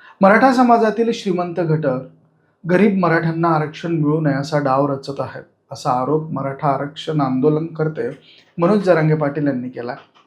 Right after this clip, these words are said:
त्यांच्या मते गरीब मराठ्यांचं हित साधणं हा मराठा श्रीमंत आणि राजकारणात आणि सत्ता धोरणात कधीच प्राम-,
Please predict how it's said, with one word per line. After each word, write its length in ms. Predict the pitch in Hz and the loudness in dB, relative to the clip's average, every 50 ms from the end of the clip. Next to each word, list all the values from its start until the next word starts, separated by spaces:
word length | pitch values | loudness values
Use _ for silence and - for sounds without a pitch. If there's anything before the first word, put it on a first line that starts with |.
| _ _ _ _ _ - - - - | _ _ _ _ _ -20 -12 -2 2
त्यांच्या 260 | 214 214 214 - 285 | 4 6 6 6 6
मते 220 | 285 277 254 247 285 | 6 6 6 6 6
गरीब 320 | 214 214 220 208 247 254 | 6 6 6 6 6 4
मराठ्यांचं 640 | 240 220 208 196 202 202 196 190 185 185 - - 208 | 2 2 2 2 2 0 0 -2 -4 -6 -6 -4 -4
हित 280 | 190 147 170 190 208 - | -4 -4 -4 -8 -8 -10
साधणं 520 | - - - 160 147 139 143 143 143 139 | -10 -6 -4 -2 -2 -2 -2 -2 -2 -2
हा 180 | 131 127 151 156 | -2 -2 -4 -2
मराठा 540 | 156 147 143 139 147 151 147 - - 160 165 | 0 0 0 0 0 -2 -2 -2 -4 -4 -4
श्रीमंत 560 | 165 - 156 147 143 143 143 143 143 143 - 160 156 165 160 156 - - - - - - - | -4 -6 -2 0 0 2 2 2 0 0 0 0 -2 -2 -2 -6 -10 -14 -20 -20 -20 -14 -6
आणि 160 | - 156 156 175 | -2 0 2 4
राजकारणात 800 | 165 151 156 151 165 170 165 180 175 170 160 139 131 131 - 147 | 4 4 4 4 2 2 2 2 2 2 2 -2 -2 -4 -4 -6
आणि 160 | 143 165 165 | -6 -6 -6
सत्ता 520 | - - - 156 139 - - - 175 165 | -8 -8 -6 -6 -6 -6 -4 -2 -2 0
धोरणात 420 | 165 160 151 151 151 139 143 143 143 - - - | 0 0 0 0 0 2 0 0 0 -4 -6 -4
कधीच 340 | 156 147 160 185 - - 202 | -2 -2 -2 -2 -4 -6 -6
प्राम-, 380 | - - 170 156 147 147 151 | -2 0 2 2 2 0 -2